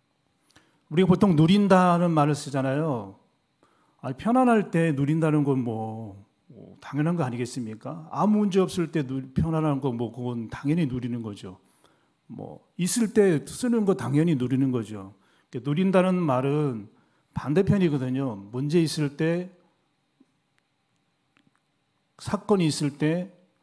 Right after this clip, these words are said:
두려워할 수밖에 없을 때 편안한 걸 보고 누린다는 건데 이게 쉬운 게 아니거든요. 말로는 우리가 누린다 하지만 누린다는 말은 어떤 있는 상태에서 누리는 게 아니라 그 안 됐을 때 누리는 부분들인데, 그래서 우리 첫 번째로 오늘 기억해야 될 것이 뭔가 하면,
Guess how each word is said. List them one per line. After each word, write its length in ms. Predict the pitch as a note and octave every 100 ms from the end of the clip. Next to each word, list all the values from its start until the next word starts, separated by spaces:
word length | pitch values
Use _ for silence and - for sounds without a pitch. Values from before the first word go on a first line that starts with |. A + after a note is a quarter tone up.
| _ _ _ _
두려워할 340 | - D3+ F3+ F#3
수밖에 360 | - F3+ -
없을 320 | D3 C#3 D#3+ D3
때 340 | E3 D3+ C#3+ C#3+ _
편안한 480 | - G#3 G#3 F#3 E3+
걸 160 | D#3 C#3
보고 160 | C#3+
누린다는 520 | C3 C3+ C#3 C3+ B2
건데 420 | A#2+ A2+ C3+ A#2+ A2
이게 160 | B2
쉬운 360 | C3+ - G3 F#3+
게 100 | E3
아니거든요. 580 | A2 A2+ G#2+ G2+ G#2 D#3 _ _ -
말로는 640 | G#2+ A#2+ D#3+ F3 E3+ E3
우리가 340 | D3 C#3 C#3+ B2+
누린다 300 | C3 D3 C#3+
하지만 460 | B2 C3 C3+ A2+ - _ _ _ _ _
누린다는 480 | B2 D3 F#3 G3 G3
말은 540 | D#3 C3+ D3+ D#3 B2+ A2+ - -
어떤 400 | D3+ - E3+ - - _ _
있는 340 | E3+ E3+ F#3 A3+
상태에서 520 | A3+ C4 C4 B3 F#3+
누리는 300 | D3+ D3+ D#3+
게 100 | D3+
아니라 400 | C3+ C#3+ C#3+ A2+
그 140 | - -
안 260 | - B2+ C3+
됐을 320 | G#3 A#3 G3+
때 220 | F3+ D#3+
누리는 380 | C3 C#3 C3+ C3
부분들인데, 840 | B2+ A#2 A2+ G#2 G#2+ A2 A2 E3 D#3
그래서 140 | C3
우리 100 | C#3
첫 180 | C3+ D3+
번째로 340 | D3+ C#3 C3+
오늘 240 | B2 B2 A#2
기억해야 340 | C3 B2+ C3
될 80 | B2
것이 180 | B2 B2
뭔가 200 | A2 A2+
하면, 380 | C3 E3 A2+